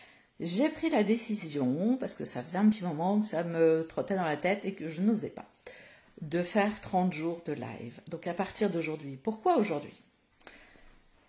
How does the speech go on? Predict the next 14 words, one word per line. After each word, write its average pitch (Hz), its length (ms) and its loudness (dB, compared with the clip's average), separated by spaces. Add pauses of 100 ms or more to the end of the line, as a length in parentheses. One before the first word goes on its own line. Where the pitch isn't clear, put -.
(1080)
Hum, 247 440 4 (540)
il 196 60 0
vient 220 100 4
de 214 40 0
se 214 60 0
passer 208 280 4
des 185 200 2
événements 180 340 4
en 196 40 2
France. 233 800 4 (460)
On 170 100 -2
a 156 300 -4
voté 175 440 -2
aujourd'hui. 190 680 -4